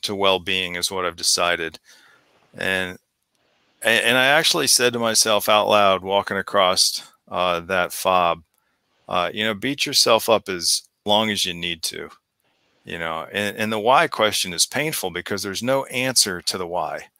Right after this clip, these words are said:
that satisfies. You can get the answer and it just doesn't satisfy.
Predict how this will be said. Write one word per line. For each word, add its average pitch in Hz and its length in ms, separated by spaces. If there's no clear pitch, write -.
that 98 140
satisfies. 82 920
You 113 120
can 131 140
get 131 180
the 117 160
answer 120 320
and 87 80
it 87 120
just - 300
doesn't 92 340
satisfy. 82 680